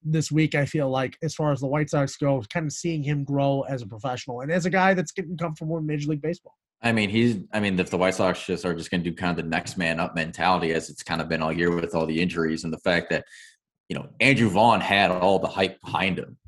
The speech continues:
Speaker 2: You know, it was kind of one of those ordeals, and it's great to finally see, you know, he barely had any minor league career whatsoever, so maybe he's finally just getting his timing in and getting to talk to all these hitters and talk to, you know,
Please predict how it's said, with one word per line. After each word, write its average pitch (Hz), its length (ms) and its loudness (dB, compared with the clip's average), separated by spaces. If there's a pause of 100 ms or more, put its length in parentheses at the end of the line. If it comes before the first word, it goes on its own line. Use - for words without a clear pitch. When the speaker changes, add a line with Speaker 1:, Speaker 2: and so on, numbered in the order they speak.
Speaker 2:
You 85 100 -2
know, 80 180 -2
it 80 120 2
was 85 160 -2
kind 95 180 0
of 87 60 0
one 87 140 2
of 80 80 -2
those 87 260 2
ordeals, 80 480 -2
and 85 80 -2
it's 80 100 -6
great 98 240 2
to 92 60 -4
finally 90 320 2
see, 90 420 0 (220)
you 113 80 0
know, - 200 2
he 117 120 2
barely 117 300 6
had 117 140 6
any 104 240 2
minor 92 320 2
league 95 200 -2
career 90 240 -2
whatsoever, 90 640 0
so - 120 -4
maybe 92 240 2
he's 92 200 -2
finally 90 280 0 (100)
just 87 180 -6
getting 90 240 0
his 85 220 -10
timing 92 420 2
in 90 160 2
and 82 180 -6
getting 87 380 0
to 82 280 -2 (500)
talk 95 320 4
to 95 80 0
all 90 180 4
these 87 300 0
hitters 90 720 2
and 85 180 -8
talk - 300 -2
to, 90 380 0
you 85 100 -4
know, 80 260 -4